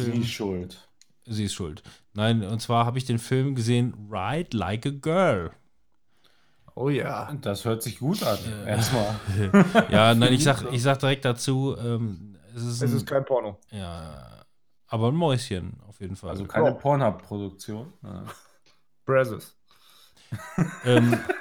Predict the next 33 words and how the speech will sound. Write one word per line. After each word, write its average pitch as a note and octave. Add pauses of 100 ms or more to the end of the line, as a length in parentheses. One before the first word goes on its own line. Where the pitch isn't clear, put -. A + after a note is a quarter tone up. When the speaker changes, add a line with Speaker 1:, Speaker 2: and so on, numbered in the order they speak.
(100)
Speaker 3:
<laughs> -
Speaker 1:
aber C#3
es C#3
geht F3+
um E3
Speaker 2:
Macht D#3
Speaker 1:
eine, D3+
Speaker 2:
das. -
Speaker 1:
es C#3+
geht D3+
um, C3
um C3
eine C3+
wahre C3+
Begebenheit. C#3
Äh, A2+
komm, A#2
ich A2+
schlag A#2+
das A#2
mal A2+
eben A2
nach, G#2+
ist A2+
nicht A2+
so, A#2
dass A2
ich A2
das A2+
im, G#2
äh, G2
Kopf -
hätte. A2